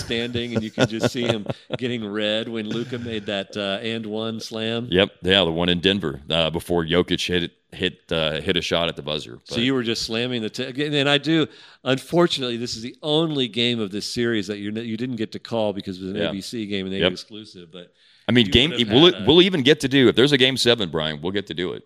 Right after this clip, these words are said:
Speaker 2: I mean, unless they pull a big curveball, but game seven is scheduled to be a T N T Saturday night game. I don't know what
Speaker 1: Okay.
Speaker 2: time, but it's scheduled to be a Saturday night
Speaker 1: Okay.
Speaker 2: game. Yeah,
Speaker 1: Yeah,
Speaker 2: so.
Speaker 1: similar to,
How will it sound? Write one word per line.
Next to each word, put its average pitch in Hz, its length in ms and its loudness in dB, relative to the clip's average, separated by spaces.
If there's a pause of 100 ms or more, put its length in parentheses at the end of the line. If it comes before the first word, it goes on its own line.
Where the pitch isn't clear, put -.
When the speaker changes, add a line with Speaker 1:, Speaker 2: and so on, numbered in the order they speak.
Speaker 2:
I - 40 -10
mean, 101 140 0
unless 110 260 2
they 131 120 2
pull 131 220 6
a 104 60 6
big 113 240 2
curveball, 78 560 2
but 76 140 -8
game 123 220 2
seven 113 360 4
is 78 100 -4
scheduled 87 360 0
to 85 40 -2
be 78 320 -4 (220)
a 78 80 -6
T 95 180 0
N 87 80 -4
T 85 160 -8
Saturday 76 420 -6
night 73 300 -8
game. 69 280 -6
I - 80 0
don't 98 120 4
know 95 60 2
what 87 160 -4
Speaker 1:
Okay. 82 80 -8
Speaker 2:
time, 90 320 2
but 78 100 -2
it's 71 120 -8
scheduled 78 280 -2
to 71 60 -14
be 73 100 -8
a - 40 -10
Saturday 65 360 -6
night 50 140 -10
Speaker 1:
Okay. 71 140 -8
Speaker 2:
game. 53 120 -8 (240)
Yeah, 90 180 -2
Speaker 1:
Yeah, 101 120 0
Speaker 2:
so. - 160 -2
Speaker 1:
similar 110 240 -4
to, 98 360 -6